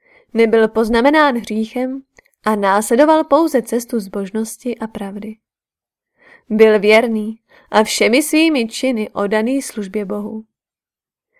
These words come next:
V bitvě nikdy neudořil jako první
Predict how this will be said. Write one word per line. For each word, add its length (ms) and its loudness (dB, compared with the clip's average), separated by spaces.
V 140 -12
bitvě 400 4
nikdy 300 2
neudořil 600 0
jako 260 -2
první 500 -2